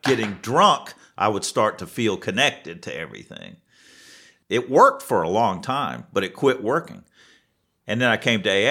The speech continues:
Speaker 1: A and found another way of, of having a feeling of being connected to the world.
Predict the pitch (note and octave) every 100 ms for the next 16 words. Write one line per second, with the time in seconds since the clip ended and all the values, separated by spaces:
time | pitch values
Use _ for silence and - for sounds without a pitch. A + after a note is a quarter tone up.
0 | D3+ F#2 D#2+ F#2+ E2+ F2 G2 F#2 E2 D#2+
1 | C#2+ - _ - A1 D#2 - - _ -
2 | - F#2+ - - E2 - G#2+ A#2 A#2 A#2
3 | B2 G#2+ G2 F#2 D#2+ G#2 F2+ - E2 D#2
4 | - - - - B1+ A1+ G#1 - -